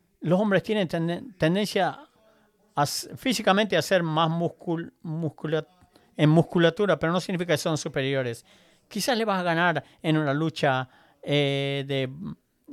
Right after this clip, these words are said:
de brazos, a torcer, en una lucha de brazos, a hacer fuerza con los brazos.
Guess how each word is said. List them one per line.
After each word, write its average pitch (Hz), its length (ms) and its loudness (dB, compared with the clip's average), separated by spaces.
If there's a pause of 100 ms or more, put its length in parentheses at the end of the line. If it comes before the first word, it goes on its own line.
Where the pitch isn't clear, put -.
de 143 180 0
brazos, 160 420 4
a 131 100 -2
torcer, 143 400 -6
en 151 160 -6
una 139 160 -2
lucha 151 240 -4
de 139 60 2
brazos, 139 500 -2 (300)
a 143 80 -6
hacer 135 220 -4
fuerza 151 340 -6
con 147 120 -8
los 127 60 -4
brazos. 131 240 -12